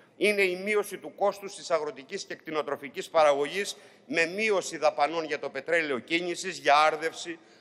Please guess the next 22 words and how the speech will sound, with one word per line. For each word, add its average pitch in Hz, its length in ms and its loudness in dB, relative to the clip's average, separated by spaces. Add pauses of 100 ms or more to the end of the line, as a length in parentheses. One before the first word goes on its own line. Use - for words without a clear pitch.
(160)
άλλων 202 360 4
δαπανών 170 580 4
για 156 200 4
υποδομές 139 840 2 (220)
με 170 160 2
κατώτατες 190 720 0
εγγυημένες 170 680 -4
τιμές, 175 500 -6 (540)
η 165 120 -4
προστασία 165 540 0
της 208 180 -10
παραγωγής 165 800 0 (260)
από 156 360 2
κάθε 208 280 4
καταστροφή 156 580 -2
και 156 180 0
πλήρη 202 400 0
αποζημίωση 165 880 -2 (200)
στους - 240 -8
αγρότες 165 500 2
και 160 100 -6
κτηνοτρόφους. 139 840 0